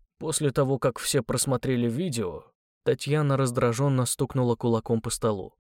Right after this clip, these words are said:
«А меня можно осуждать, когда он в постели ноль? Я молодая женщина, а он... и раньше был так себе, а сейчас вообще превратился в старика». «Но вы же знали, что люди со временем стареют, когда выходили за него?»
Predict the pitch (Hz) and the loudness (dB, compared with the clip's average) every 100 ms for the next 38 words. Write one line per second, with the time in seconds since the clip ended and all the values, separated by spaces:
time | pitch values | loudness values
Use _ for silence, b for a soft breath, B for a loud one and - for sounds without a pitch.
0 | _ _ - 208 220 226 240 180 196 269 | _ _ -4 2 4 6 6 4 4 4
1 | 226 208 185 196 165 175 - 160 190 190 | 4 4 4 2 2 0 0 0 2 2
2 | 180 208 202 - 220 208 208 196 123 - | 0 -2 -2 2 2 2 2 4 2 0
3 | _ _ _ _ _ - 175 233 233 233 | _ _ _ _ _ -2 2 4 6 6
4 | 233 233 240 233 208 233 196 156 165 143 | 6 4 4 4 4 2 2 2 2 0
5 | 139 _ _ - 214 233 269 226 _ _ | -2 _ _ 0 4 6 4 2 _ _
6 | _ _ _ _ 208 214 262 226 233 185 | _ _ _ _ 0 4 4 4 2 2
7 | 180 170 175 - 180 175 190 233 - 247 | 2 2 0 0 0 2 2 2 0 0
8 | 220 240 - 233 165 185 202 202 233 214 | 2 0 2 0 2 2 2 2 2 2
9 | - - 226 233 202 135 - _ _ _ | 0 0 0 2 0 -2 -6 _ _ _
10 | _ - 123 135 127 131 127 120 117 131 | _ -10 -2 2 4 4 2 2 2 2
11 | 185 143 - - 127 143 123 - 123 131 | 2 2 0 0 0 2 0 0 0 2
12 | 123 123 117 - 156 151 123 95 117 113 | 2 2 0 0 2 2 0 -2 -2 0
13 | 110 110 131 120 107 101 104 101 90 90 | 0 0 -2 0 -2 -4 -6 -6 -8 -12